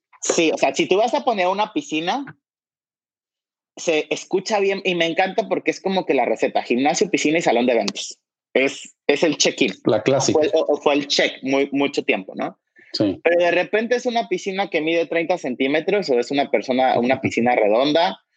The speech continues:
Speaker 1: que no realmente, y, y resulta que tú el mercado que tienes es un mercado soltero entre veintiocho y treinta y cinco años que imaginaban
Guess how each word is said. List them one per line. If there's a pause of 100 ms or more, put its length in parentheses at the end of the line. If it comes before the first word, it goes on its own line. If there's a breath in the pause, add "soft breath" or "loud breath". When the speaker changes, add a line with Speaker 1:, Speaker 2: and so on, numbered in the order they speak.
(220)
Speaker 1:
que
no
realmente,
y, (100)
y
resulta
que
tú
el
mercado
que
tienes
es
un
mercado
soltero
entre
veintiocho
y
treinta
y
cinco
años
que
imaginaban